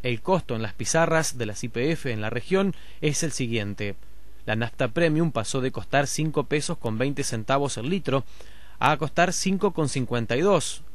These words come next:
es decir, una suba de treinta y dos centavos. La nafta super también modificó sus valores,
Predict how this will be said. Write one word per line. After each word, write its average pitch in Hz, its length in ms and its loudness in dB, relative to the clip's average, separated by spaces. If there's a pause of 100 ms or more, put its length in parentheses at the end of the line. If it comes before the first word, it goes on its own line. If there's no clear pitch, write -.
es 107 140 -6
decir, 170 400 0
una 139 220 0
suba 190 280 2
de 147 140 2
treinta 123 320 0
y 113 60 -2
dos 175 180 0
centavos. 110 760 -2 (760)
La 110 120 0
nafta 113 380 -2
super 147 360 0
también 123 360 0
modificó 123 420 0
sus 135 160 -2
valores, 120 600 0